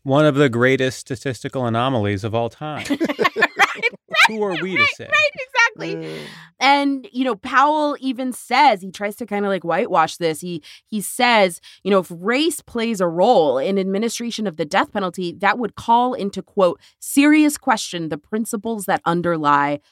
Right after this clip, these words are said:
Speaker 2: our entire criminal justice system."
Speaker 3: Mm.
Speaker 2: And it's
Speaker 3: Yeah,
Speaker 2: like,
Speaker 3: buddy.
Speaker 2: "Yeah, fucker."
Speaker 1: Right. When he says that, it's like,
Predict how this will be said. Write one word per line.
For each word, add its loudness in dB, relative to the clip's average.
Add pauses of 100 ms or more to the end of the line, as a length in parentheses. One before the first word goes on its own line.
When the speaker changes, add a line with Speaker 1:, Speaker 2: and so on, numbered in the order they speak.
(160)
Speaker 2:
our 2
entire -2
criminal -8
justice -12
system." -16 (260)
Speaker 3:
Mm. -10 (260)
Speaker 2:
And -8
it's -10
Speaker 3:
Yeah, 0
Speaker 2:
like, 0
Speaker 3:
buddy. -4
Speaker 2:
"Yeah, 4
fucker." 0 (880)
Speaker 1:
Right. 0 (340)
When 2
he 2
says 2
that, 2
it's -4
like, -2